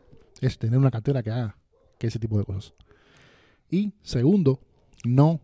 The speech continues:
pague en un comercio que usted no conozca. No pague en un comercio que usted no tenga confianza. Pague en efectivo.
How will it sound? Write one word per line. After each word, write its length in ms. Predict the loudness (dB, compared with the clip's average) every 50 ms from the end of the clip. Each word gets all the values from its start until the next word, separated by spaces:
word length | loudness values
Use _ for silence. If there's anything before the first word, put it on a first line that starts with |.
| _ _ _
pague 380 | -2 0 0 0 -2 -2 -6 -10 _ -10
en 140 | -6 -2
un 120 | -2 -2 0
comercio 500 | 0 0 0 0 -2 -2 -2 -2 -4 -4 -4
que 120 | -4 -4
usted 200 | -4 0 0 2
no 100 | 2 2
conozca. 360 | 0 -2 -4 -6 -8 -12 -16 -20 _ _ _ _ _ _ _ _ _ _ _ -10 -2
No 160 | 0 0 2
pague 160 | 2 2 2
en 40 | 2
un 60 | 2
comercio 360 | 2 0 0 0 0 0 0
que 40 | -2
usted 160 | -2 -2 -2
no 80 | 0 0
tenga 160 | 0 -2 -2
confianza. 440 | -2 -4 -6 -6 -8 -8 -8 -12 -20 _ _ _ _ _ _ _ _ _ _ _ _ _ _ _ _ _ -2
Pague 180 | 0 2 4
en 60 | 4
efectivo. 380 | 4 2 2 2 4 4 4 4